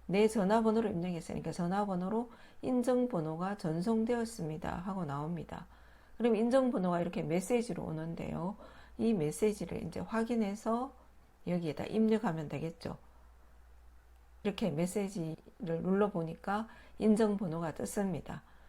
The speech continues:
자, 그럼 여기 인증번호가 삼일삼오공이라고 떴습니다. 그래서 여기에 삼일삼오공이를 누르고 확인을 누르면 성인 인증 절차가 됩니다.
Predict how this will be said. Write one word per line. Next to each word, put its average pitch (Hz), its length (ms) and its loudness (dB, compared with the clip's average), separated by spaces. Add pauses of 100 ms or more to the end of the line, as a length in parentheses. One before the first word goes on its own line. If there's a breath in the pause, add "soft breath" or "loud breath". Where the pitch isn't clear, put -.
(220 soft breath)
자, 180 180 2
그럼 185 300 0
여기 185 140 0
인증번호가 185 680 0
삼일삼오공이라고 175 1400 -2
떴습니다. - 600 -12 (760 soft breath)
그래서 180 320 0
여기에 175 480 0 (300 loud breath)
삼일삼오공이를 180 1000 0
누르고 190 420 -4
확인을 233 440 2
누르면 196 600 -2 (540 loud breath)
성인 202 380 2
인증 165 340 -4
절차가 165 560 -6
됩니다. 147 500 -8